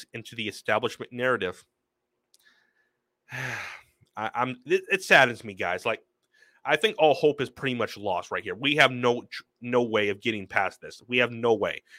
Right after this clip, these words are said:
Like, like it's like, um, when me and Osiris and Black Pegasus were live streaming on the mid, the day, the day of the midterms, a guy wrote into the comment section after Fetterman won, and the guy said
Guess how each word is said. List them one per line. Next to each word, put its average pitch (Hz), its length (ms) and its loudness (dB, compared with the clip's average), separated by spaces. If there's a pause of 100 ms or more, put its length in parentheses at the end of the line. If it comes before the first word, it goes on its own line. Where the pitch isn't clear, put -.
(480)
Like, 120 260 6 (520)
like 110 160 2
it's - 220 -4
like, 127 220 6
um, 127 220 6
when 135 200 -2
me 170 140 0
and 190 80 0
Osiris 143 600 2
and 113 320 -6
Black 123 300 4
Pegasus 135 400 0
were 113 200 2 (100)
live 131 200 4
streaming 123 400 -2
on 117 300 2 (280)
the 113 60 -12
mid, 139 240 0 (120)
the 113 80 -2
day, 120 160 4 (300)
the 113 100 2
day 117 200 4
of 120 100 2
the 113 60 -4
midterms, 120 640 -2 (760)
a 120 120 -4
guy 135 240 10
wrote 139 320 6
into 131 220 0
the 110 140 -2
comment 143 360 2
section 120 420 -4
after 117 340 0 (180)
Fetterman 117 460 2
won, 110 300 2 (420)
and 117 100 -8
the 117 40 -2
guy 131 220 6
said 139 400 4